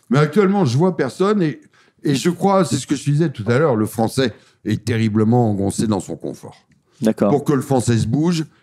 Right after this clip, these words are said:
Speaker 1: il faut qu'il ait chaud au cul.
Speaker 2: Ouais, ouais, c'est clair.
Speaker 1: Il faut qu'il ait la trouille.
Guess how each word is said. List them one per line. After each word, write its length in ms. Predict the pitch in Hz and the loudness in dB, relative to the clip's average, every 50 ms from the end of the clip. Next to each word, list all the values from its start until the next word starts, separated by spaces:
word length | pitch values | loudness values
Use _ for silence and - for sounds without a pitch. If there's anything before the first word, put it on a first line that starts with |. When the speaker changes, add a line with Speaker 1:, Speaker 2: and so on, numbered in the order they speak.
| _ - | _ -2
Speaker 1:
il 40 | 127 | 0
faut 120 | 127 139 | 0 0
qu'il 220 | - - - 180 165 | 0 0 -2 0 0
ait 60 | 160 | 0
chaud 340 | - - - 127 131 110 123 | 0 0 0 0 0 0 -2
au 20 | |
cul. 220 | - - - - 90 117 | -4 -4 -6 -4 0 2
Speaker 2:
Ouais, 180 | 117 120 117 | 2 4 4
ouais, 100 | 107 104 | 2 2
c'est 120 | 95 - 101 | 0 -2 -4
clair. 180 | - 110 95 95 | -2 -2 -2 0
Speaker 1:
Il 20 | |
faut 80 | 123 110 | -2 -2
qu'il 240 | - - 117 101 | -2 -4 -4 -4
ait 80 | 98 95 | -6 -8
la 140 | 80 67 - | -8 -10 -8
trouille. 520 | - - - - 123 135 127 101 - - | -6 -4 -2 0 2 2 0 0 -4 -8